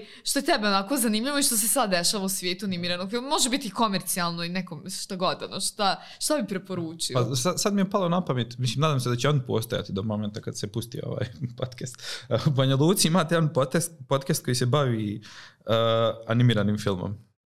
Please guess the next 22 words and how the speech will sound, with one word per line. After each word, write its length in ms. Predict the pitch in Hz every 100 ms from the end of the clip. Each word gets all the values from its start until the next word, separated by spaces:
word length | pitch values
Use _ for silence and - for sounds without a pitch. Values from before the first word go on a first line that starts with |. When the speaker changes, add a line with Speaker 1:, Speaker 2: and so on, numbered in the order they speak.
| 113
Speaker 2:
Zovu 160 | 123
se 180 | 123 107
Kineski 460 | - 120 117 117 -
crtani, 440 | - - 80 82
čini 140 | - 95
mi 60 |
se 100 | 95
nešto 200 | 101 -
tako. 300 | - 110 -
Pogledao 340 | 117 131 143 120
sam 140 | 110
par 160 | 123 104
epizoda, 440 | - 92 107 165 165 113 - -
ovaj, 840 | - 113 117 117 117 120 120 117 117 - - _ - 113 120
i 160 | 123
oni 240 | 127 156 160
se 420 | - - 131 131
zapravo 540 | 127 147 151 135 120 113
baš 360 | 123 131 117
bave 300 | 113 113 95
to 160 | 104 92
kao, 360 | 104 98 101